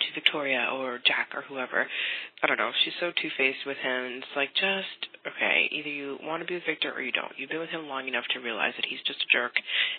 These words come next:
and he's gonna do jerky things, and you either take it or leave it. Um, but, um, <laughs> a couple of things that I want to mention about Nikki is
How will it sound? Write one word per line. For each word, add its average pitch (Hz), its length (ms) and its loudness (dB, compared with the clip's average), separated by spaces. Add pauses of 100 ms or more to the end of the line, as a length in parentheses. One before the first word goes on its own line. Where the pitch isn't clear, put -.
(120)
and 113 180 2
he's 131 140 -4
gonna 139 180 -2
do 139 160 -4
jerky 139 280 4
things, 117 360 2
and 123 140 -8
you 123 160 -2
either 123 160 2
take - 280 2
it - 100 2
or 131 100 -2
leave 113 220 -4
it. - 160 -2 (580)
Um, 120 500 -2 (380)
but, 135 300 10 (320)
um, 127 400 4 (540)
<laughs> - 440 8
a - 40 6
couple 185 220 2
of 170 60 -6
things 156 200 0
that 151 80 6
I 139 80 6
want 139 140 -2
to 135 60 -4
mention 135 220 -2
about 127 140 -6
Nikki 135 320 0
is 120 80 -2